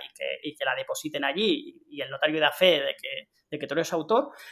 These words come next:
Pero todo esto, y vuelvo a insistir en ello porque creo que es importante, no te da más derechos sobre tu obra. Tu obra, tú tienes el derecho exclusivo y único sobre la misma desde que la creas. Estos son simplemente mecanismos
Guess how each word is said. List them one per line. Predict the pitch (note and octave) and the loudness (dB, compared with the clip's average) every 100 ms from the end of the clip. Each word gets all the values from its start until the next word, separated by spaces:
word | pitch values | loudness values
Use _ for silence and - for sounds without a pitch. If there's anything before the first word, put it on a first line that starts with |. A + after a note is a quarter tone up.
| - - | -12 2
Pero | F3+ E3 | 4 6
todo | G#3+ A3 | 8 10
esto, | A3+ A3+ A#3 | 10 8 4
y | |
vuelvo | F#3 F3 F#3+ F#3+ F3+ F3 | 6 6 8 10 12 12
a | E3 E3+ | 8 4
insistir | E3 E3 F#3 | 0 -4 4
en | E3+ | 6
ello | F#3 F3 | 8 6
porque | D3 D3 | 4 -2
creo | E3+ | -2
que | |
es | F3 | -2
importante, | F#3 E3+ F#3+ A3 - | 0 4 6 4 4
no | F#3 | 6
te | G3+ G#3 | 8 12
da | A3 | 12
más | G#3 D#3+ | 12 8
derechos | E3 G#3 G#3+ D#3+ | 8 6 6 0
sobre | - D3 C#3+ | -4 -4 -6
tu | - D3 | -6 -2
obra. | C#3+ C#3 | 2 2
Tu | E3+ | 4
obra, | F3 A3 A3+ - | 8 8 8 4
tú | - F#3+ | -6 2
tienes | G#3+ G#3 | 4 4
el | F#3 | 4
derecho | F#3 F#3 G3+ | 6 4 -2
exclusivo | - F#3 - G#3 F3 E3 D#3+ | -4 -2 0 2 6 6 4
y | F#3 | 4
único | F#3 G3 F#3 | 4 4 4
sobre | F3+ F3+ | 4 6
la | F3 | 6
misma | G3 A3+ | 6 4
desde | F#3 | 2
que | D#3+ | 2
la | D3+ | 2
creas. | F#3 E3+ B2+ - _ | 6 6 4 -2 _
Estos | E3 G3+ | -6 -4
son | G#3+ G3 | 0 -2
simplemente | G#3 G3 F#3 F#3+ G3+ | 0 2 4 4 4
mecanismos | F3+ F3 F#3 F3+ A3+ | 4 4 4 2 -2